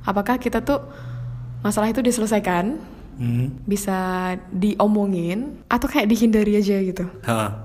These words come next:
Speaker 1: Karena kadang-kadang yang membuat, apa namanya, membuat masalah, yang membuat, apa ya?
Speaker 2: Yang membuat beban hidup semakin berat, itu adalah masalah-masalah kecil yang dihindari,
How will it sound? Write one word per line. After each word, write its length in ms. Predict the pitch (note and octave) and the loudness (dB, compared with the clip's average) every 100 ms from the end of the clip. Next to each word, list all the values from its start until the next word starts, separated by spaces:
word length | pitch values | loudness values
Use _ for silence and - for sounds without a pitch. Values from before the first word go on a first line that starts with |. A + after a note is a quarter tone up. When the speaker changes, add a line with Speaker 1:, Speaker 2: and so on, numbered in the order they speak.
| - - - - - - _ - _ _ _ - | -14 -18 -20 -20 -20 -20 _ -20 _ _ _ -6
Speaker 1:
Karena 180 | A3 B3+ | -4 -2
kadang-kadang 640 | A#3 G3 F#3 F3 F3+ A3+ - - - | -2 -2 -2 -4 -4 -6 -10 -16 -10
yang 220 | G3+ F#3+ | -6 -2
membuat, 400 | F#3+ F#3 F#3+ F3+ - - - - - _ | -2 -2 -2 -2 -6 -18 -20 -20 -20 _
apa 160 | - G#3 | -10 -6
namanya, 300 | A3+ A3 G#3+ | -4 -2 -2
membuat 400 | A3+ G3 F#3 F3+ - - - - - _ | -2 -2 -2 -4 -6 -16 -20 -20 -20 _
masalah, 720 | G3 G3 F#3+ F#3 F#3 F#3 - - - - - | -4 -2 -2 -2 -2 -6 -12 -20 -20 -16 -4
yang 180 | G#3 | 0
membuat, 360 | G3+ G3 F#3+ F#3 - - - | 0 0 0 -2 -6 -18 -10
apa 240 | G#3 G#3 | -8 -8
ya? 100 | F#3+ - - - - - - - _ _ _ B2 | -10 -14 -18 -12 -12 -12 -18 -20 _ _ _ 0
Speaker 2:
Yang 160 | A#2 A2 | 2 2
membuat 300 | G#2+ G#2+ G#2+ G#2+ | 2 2 0 -2
beban 240 | A#2 G#2+ | -2 2
hidup 260 | G#2 G#2 G#2+ | 2 0 -2
semakin 380 | G2 G#2 G#2+ G2+ | -4 -4 -2 -2
berat, 240 | F#2+ G2 - - - | -2 -6 -8 -18 -18
itu 140 | G#2+ | 0
adalah 300 | B2 B2 A2+ | 2 4 2
masalah-masalah 680 | C3 A#2 A#2+ A2+ A#2 A2+ A#2 | 0 0 0 0 -2 0 0
kecil 220 | A#2 A#2+ | 0 -4
yang 160 | B2+ A#2 | -4 -4
dihindari, 540 | G#2+ A2 G#2+ G#2+ A2 | -2 -2 0 0 0